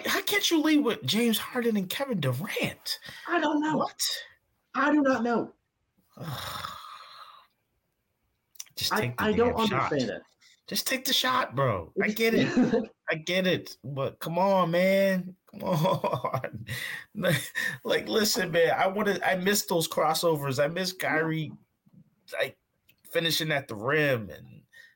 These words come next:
Speaker 1: making clutch plays, and he's box office. And I get it. Like, I get the, I get it. You want us, you wanna, you know, s-, you know, stand tall and, you know, with your stance.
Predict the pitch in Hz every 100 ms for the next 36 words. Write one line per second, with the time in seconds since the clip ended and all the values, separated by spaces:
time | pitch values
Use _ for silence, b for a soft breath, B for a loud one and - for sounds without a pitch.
0 | B - 143 123 110 160 123 - 120 120
1 | 143 127 110 82 - - 87 104 92 104
2 | 123 - 117 90 90 82 57 - - 101
3 | 104 90 110 127 110 80 92 85 B B
4 | B B _ 120 110 107 165 - 95 -
5 | 120 104 107 156 143 113 120 127 - 90
6 | 101 - 113 120 104 85 - 104 98 92
7 | 82 - _ _ _ _ _ 95 92 -
8 | 113 113 - 101 101 101 95 92 - -
9 | 85 82 85 92 85 - 101 98 95 95